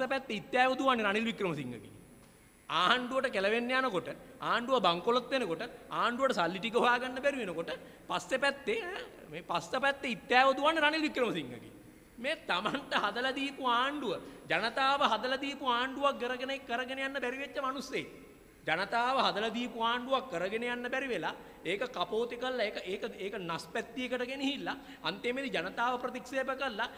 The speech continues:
ගෙදර යාපු මිනිහා දැන් අන්තිමේදී ජනතා විරෝධී ආණ්ඩුවක් හදන්න යනවා. ජනතා විරෝධී ආණ්ඩුවක් නිවැරදි කරන්න යනවා. ඒ ආණ්ඩුවට මාර්ග කියා දෙන්න යනවා. ඒ ආණ්ඩුවට සල්ලි හොයා දෙන්න විදිහ කියා ගන්න යනවා.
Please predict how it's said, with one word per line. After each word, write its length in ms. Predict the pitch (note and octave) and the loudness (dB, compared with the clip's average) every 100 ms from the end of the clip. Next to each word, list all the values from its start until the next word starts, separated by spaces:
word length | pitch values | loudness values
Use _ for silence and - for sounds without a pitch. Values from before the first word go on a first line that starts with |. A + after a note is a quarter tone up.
| - C#3 | -16 -2
ගෙදර 260 | E3 G#3 | 0 2
යාපු 340 | B3 C4+ C4+ C4+ | 2 2 0 -2
මිනිහා 360 | C#4+ A#3+ G#3+ - - - | -2 -2 -2 -4 -12 -4
දැන් 220 | - C4+ - | 0 0 0
අන්තිමේදී 520 | G#3 A3 C4+ D4+ D#4 | -4 -4 -4 -2 2
ජනතා 480 | G#3 C4 D4 D#4+ D#4 | 2 2 4 6 6
විරෝධී 460 | C4+ D4+ D#4+ E4 | 8 8 10 10
ආණ්ඩුවක් 600 | C4+ C#4 D#4 D#4+ E4+ F4 | 12 10 10 10 10 10
හදන්න 380 | - D4+ D#4+ C4+ | 6 10 10 10
යනවා. 300 | F#3+ C#3+ C#3 - - | 4 2 -6 -12 -18
ජනතා 380 | - G3+ B3+ D4 D4+ | -2 0 2 0 0
විරෝධී 400 | D4 D4+ D#4 C4+ | -2 -4 0 2
ආණ්ඩුවක් 500 | B3 C#4 D4 E4+ C4+ | 4 2 4 0 0
නිවැරදි 360 | C#4+ E4+ E4+ C4 | 0 0 2 0
කරන්න 280 | A#3 F3 | 0 0
යනවා. 240 | C#3+ B2 A#2+ - - | -4 -8 -12 -16 -2
ඒ 180 | G#3+ D4+ | 2 4
ආණ්ඩුවට 440 | C4 D4 D#4 D#4 | 4 2 2 0
මාර්ග 340 | B3+ C#4 E4+ F#4+ | 2 4 2 0
කියා 320 | B3+ B3+ G#3+ | 0 2 2
දෙන්න 180 | F3+ D3 | 0 -4
යනවා. 280 | C3 A#2+ A2 - | -6 -8 -12 -6
ඒ 140 | - B3+ | 4 6
ආණ්ඩුවට 440 | D4 D#4 E4+ D4+ | 6 2 -2 -2
සල්ලි 240 | A3 C#4 E4+ | 0 0 6
හොයා 240 | D#4+ D#4+ | 8 8
දෙන්න 200 | D#4 C#4 | 4 -2
විදිහ 240 | B3 A3+ F#3+ | -2 -2 0
කියා 220 | F#3+ E3+ | 2 2
ගන්න 220 | D#3+ C#3 | 2 -2
යනවා. 260 | A#2+ A#2 | -6 -10